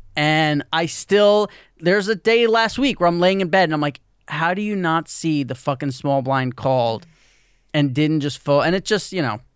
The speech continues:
whatever. But what I wanna know is, it came down to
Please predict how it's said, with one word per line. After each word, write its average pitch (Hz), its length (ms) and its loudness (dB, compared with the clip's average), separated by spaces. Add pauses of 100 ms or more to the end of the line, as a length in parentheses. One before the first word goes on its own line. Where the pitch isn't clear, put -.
(1000)
whatever. 151 520 0
But 214 120 4
what 233 120 4
I 233 60 4
wanna 247 260 2
know 185 220 4
is, 190 320 0
it 190 140 -2
came 233 240 -2
down 214 300 0
to 185 440 2